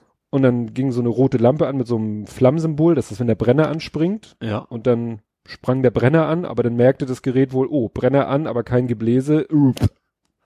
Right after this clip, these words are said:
Speaker 1: Aus C eins.
Speaker 2: Ja.
Speaker 1: So, na super. Naja, ich geguckt, äh, ich bei dem, unserer Heizungsfirma angerufen, äh, da natürlich nur A B, eine Handynummer vom Chef für Notfälle.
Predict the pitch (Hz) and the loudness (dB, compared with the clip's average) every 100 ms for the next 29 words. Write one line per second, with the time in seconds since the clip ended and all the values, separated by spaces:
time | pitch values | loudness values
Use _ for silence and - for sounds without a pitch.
0 | _ _ _ 107 113 - - 104 82 85 | _ _ _ 2 2 -2 -6 -4 -4 -8
1 | - - - - 120 143 - _ _ - | -12 -18 -18 -6 -4 -4 -10 _ _ -20
2 | - - - _ _ - 90 95 98 117 | -20 -20 -20 _ _ -16 -10 0 2 4
3 | 107 113 107 110 95 95 98 113 - _ | 2 -4 -2 0 0 -2 -6 -8 -14 _
4 | _ - - - 147 139 110 156 143 - | _ -20 -20 -2 4 4 6 2 2 -2
5 | 123 175 185 - - 135 131 127 131 107 | 0 2 0 -2 -6 2 2 2 -2 -4
6 | 143 - 131 117 117 113 113 110 113 117 | -6 -2 2 4 4 0 -2 -4 -6 -4
7 | 113 104 131 - 160 - 160 135 156 156 | 0 2 2 0 -4 0 0 0 0 -2
8 | 151 156 165 160 165 - 120 113 107 117 | -2 -4 -2 -2 -4 -4 -4 -4 -2 0
9 | 117 107 120 113 117 110 123 139 156 156 | 0 -2 -4 -4 -4 -2 0 4 4 4
10 | 151 120 110 139 135 135 131 120 110 107 | 2 2 0 0 -2 0 2 0 -4 -4
11 | 131 135 - - 113 135 160 156 147 151 | -2 -2 -6 -8 -2 -2 0 -2 2 2